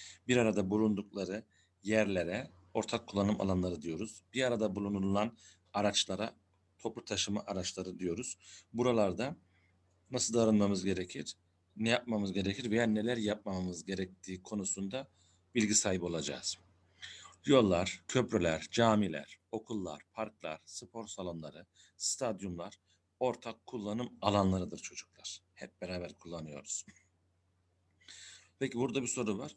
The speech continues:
Aklımıza şu soru gelebilir. Ortak kullanım alanı olmayan yer var mı? Tabii ki var. Kendi evleriniz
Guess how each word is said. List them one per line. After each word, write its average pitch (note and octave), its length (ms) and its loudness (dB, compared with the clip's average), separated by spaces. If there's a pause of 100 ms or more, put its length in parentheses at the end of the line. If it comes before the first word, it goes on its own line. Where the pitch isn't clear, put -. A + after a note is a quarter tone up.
Aklımıza A2 380 -2
şu - 120 -2
soru G#2 200 0
gelebilir. F2 420 2
Ortak - 420 -2
kullanım A2+ 460 0
alanı G#2+ 360 2
olmayan G#2 480 2
yer G2+ 200 2
var F#2+ 260 0
mı? F#2+ 260 -6
Tabii F2+ 220 -4
ki D#2+ 140 -6
var. F#2+ 200 -6 (480)
Kendi A2 280 2
evleriniz G#2 680 2